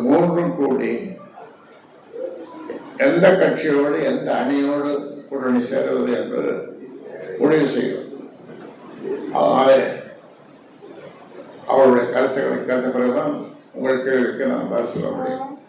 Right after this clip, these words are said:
இது போலவே திமுகவோட பேசிட்டு இருக்காங்க, அந்த அ-, அதிமுகவோட பேசிட்டு இருக்காங்க, அங்க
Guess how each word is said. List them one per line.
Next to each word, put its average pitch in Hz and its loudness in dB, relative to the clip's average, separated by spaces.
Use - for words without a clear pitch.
இது 139 -2
போலவே 139 4
திமுகவோட 123 2
பேசிட்டு 131 0
இருக்காங்க, 131 -4
அந்த 120 -2
அ-, 120 0
அதிமுகவோட 120 0
பேசிட்டு 139 0
இருக்காங்க, 143 -2
அங்க 123 -2